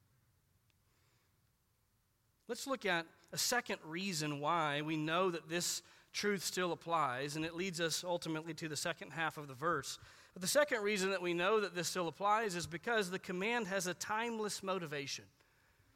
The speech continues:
It has a timeless motivation.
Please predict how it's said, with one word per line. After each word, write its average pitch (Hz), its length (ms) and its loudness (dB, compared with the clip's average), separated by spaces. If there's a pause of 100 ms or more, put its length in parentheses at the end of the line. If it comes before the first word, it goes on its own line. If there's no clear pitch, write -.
(520)
It 180 60 -8
has 185 140 0
a 170 80 -2
timeless 202 880 -2 (300)
motivation. 147 840 -2